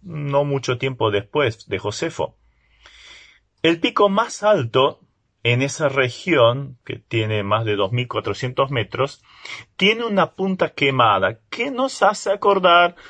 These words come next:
los eventos descritos allí en Deuteronomio nueve,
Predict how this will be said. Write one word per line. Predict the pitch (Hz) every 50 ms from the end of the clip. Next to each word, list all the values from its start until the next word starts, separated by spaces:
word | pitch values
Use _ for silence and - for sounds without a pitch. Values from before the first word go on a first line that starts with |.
| - _
los | 131 151 156 151
eventos | 170 - - 185 165 170 175 175 170 160
descritos | 156 151 - - 151 156 151 - 160
allí | 147 143 127 - 147
en | 151 139
Deuteronomio | 135 135 - 143 131 135 135 139 139 135 135 135 139
nueve, | 139 139 131 127 139 139 139 135 135 139 135